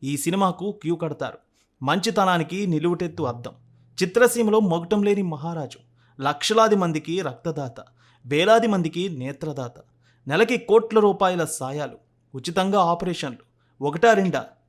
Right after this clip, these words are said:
చెబుతూ పోతే ఇరవై పర్వాలైనా రాసినా సరిపోదు.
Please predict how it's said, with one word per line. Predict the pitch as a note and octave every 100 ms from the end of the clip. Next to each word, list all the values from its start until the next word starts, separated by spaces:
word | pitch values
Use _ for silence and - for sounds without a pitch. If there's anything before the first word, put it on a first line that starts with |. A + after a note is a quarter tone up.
| -
చెబుతూ | D#3+ F#3 G#3+
పోతే | F3 E3+ F3 G#2+ _ - C#3+
ఇరవై | E3+ G3
పర్వాలైనా | F#3 D3 C#3 F#3 G#3+ F#3 F3 E3+
రాసినా | C#3+ C#3+ C#3+ D#3
సరిపోదు. | - B2 B2+ B2+